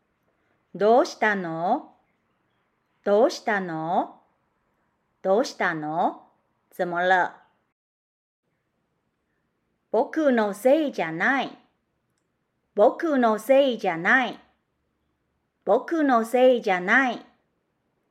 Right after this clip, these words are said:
僕のせいじゃない。这不是我的错。疲れちゃった。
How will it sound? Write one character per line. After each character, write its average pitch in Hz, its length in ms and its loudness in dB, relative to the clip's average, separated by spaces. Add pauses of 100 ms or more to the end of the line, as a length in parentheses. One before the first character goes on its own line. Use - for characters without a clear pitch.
(500)
僕 320 360 0
の 285 180 2
せ 247 260 2
い 233 60 0
じ 196 100 -2
ゃ 180 80 0
な 226 320 0
い。 - 120 -10 (520)
这 226 200 4
不 180 200 -6
是 240 300 -6
我 151 180 -4
的 143 160 -12
错。 - 460 -4 (2500)
疲 233 320 0
れ 240 200 4
ち 254 120 0
ゃ 247 40 4
っ 254 60 -2 (180)
た。 196 480 0